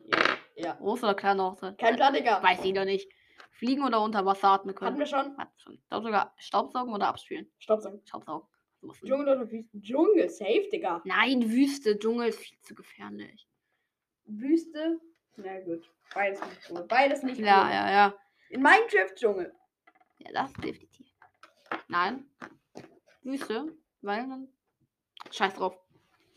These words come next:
Speaker 2: Helikopter oder Flugzeug?
Speaker 1: Helikopter,
Speaker 2: Äh, ich glaub,
Speaker 1: Helikopter.
Speaker 2: Flugzeug.
Speaker 1: Kein Plan, Digga.
Speaker 2: Windows
Speaker 1: Windows
Speaker 2: oder
Speaker 1: oder
Speaker 2: Apple?
Speaker 1: Apple?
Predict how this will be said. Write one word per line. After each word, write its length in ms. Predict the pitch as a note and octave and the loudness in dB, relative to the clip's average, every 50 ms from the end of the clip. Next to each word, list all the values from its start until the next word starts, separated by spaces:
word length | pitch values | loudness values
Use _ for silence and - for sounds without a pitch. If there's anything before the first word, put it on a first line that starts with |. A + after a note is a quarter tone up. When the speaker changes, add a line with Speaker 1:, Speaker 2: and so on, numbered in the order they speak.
| - - - - - - - - - - - - - | -16 -12 -10 -10 -10 -10 -12 -16 -18 -20 -20 -10 -4
Speaker 2:
Helikopter 540 | - G3+ G#3 G#3 - C#4+ C#4 C#4 C#4+ C4+ B3+ | -2 0 0 2 4 2 4 6 6 6 6
oder 160 | A#3 A3+ A3+ | 6 4 2
Flugzeug? 680 | A#3 - B3 B3 B3 - - A3 G3+ F#3+ F#3+ F#3+ - - - | 0 -4 -6 -4 -4 -4 -2 0 2 2 0 0 -4 -10 -20
Speaker 1:
Helikopter, 1120 | - - C4 C4 C4+ C4+ C4+ C4+ C#4+ C#4 - C#4+ C#4 B3+ B3 - - - - A#3+ A#3+ B3 C4+ | -16 -8 -4 -2 -2 -2 0 0 0 -2 0 0 0 0 0 -4 -8 -6 -4 -2 -2 -2 -2
Speaker 2:
Äh, 280 | - - C#4+ C4+ B3 | -2 -2 0 0 0
ich 60 | B3+ A#3 | 0 2
glaub, 160 | G#3+ G#3 G#3+ G#3+ - | 2 2 2 0 0
Speaker 1:
Helikopter. 280 | - G#3 A3+ A#3 - - | 0 2 2 2 0 -4
Speaker 2:
Flugzeug. 680 | - - F#4 F4+ F4 D#4+ E4+ F#4+ - - - - - | 2 6 6 8 8 8 6 4 0 -4 -10 -18 -14
Speaker 1:
Kein 260 | - C4 C4 B3+ B3+ - | -8 -6 -6 -4 -6 -8
Plan, 280 | - A#3+ B3+ C#4 C#4 | -8 -8 -8 -6 -4
Digga. 240 | A#3 G#3+ - F#3 F#3 | -4 -6 -6 -8 -12
Speaker 2:
Windows 120 | G#3 G#3 G#3 | -12 -4 -2
Speaker 1:
Windows 360 | G3+ A3+ A#3+ C#4+ D#4 D#4+ D4+ | 0 4 6 6 6 6 4
Speaker 2:
oder 80 | B3+ B3+ | 2 0
Speaker 1:
oder 160 | A3+ G3+ - | 0 0 0
Speaker 2:
Apple? 160 | - A3 A3 | 0 -2 -2
Speaker 1:
Apple? 280 | G#3 G#3 G3 G3 G3 - | -2 -2 -2 -2 -4 -6